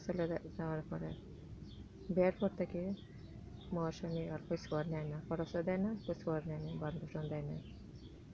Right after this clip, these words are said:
এভাবে যাইতে যাইতে একটা বাচ্চা হয়, একটা মেয়ের বাচ্চা জন্ম হয়। জন্ম হওয়ার পরে যে মেয়ের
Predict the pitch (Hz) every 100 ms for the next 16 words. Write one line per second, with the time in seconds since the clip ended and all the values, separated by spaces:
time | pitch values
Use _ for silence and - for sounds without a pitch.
0 | - 170 160 156 196 208 - - - -
1 | - - - 180 165 - 175 170 165 165
2 | 156 - 220 202 - 165 160 - 170 165
3 | 185 202 - - - - - - - 160
4 | 160 160 156 - 160 151 151 156 - 160
5 | - - - - - - - - - -
6 | 202 165 165 160 156 160 - 160 160 202
7 | 208 - 170 170 165 165